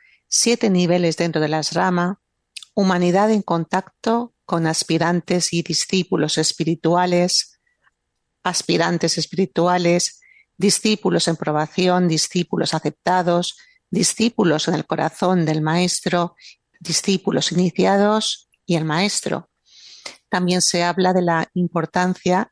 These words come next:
e implicancias de saber que se está en un asrama, la relación con el servicio a la humanidad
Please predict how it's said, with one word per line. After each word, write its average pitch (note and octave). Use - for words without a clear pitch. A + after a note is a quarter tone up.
e F3+
implicancias F3+
de E3
saber E3
que -
se -
está F3
en F3+
un F3
asrama, E3
la G3
relación F3
con F#3+
el E3+
servicio F3
a F3
la F3
humanidad G3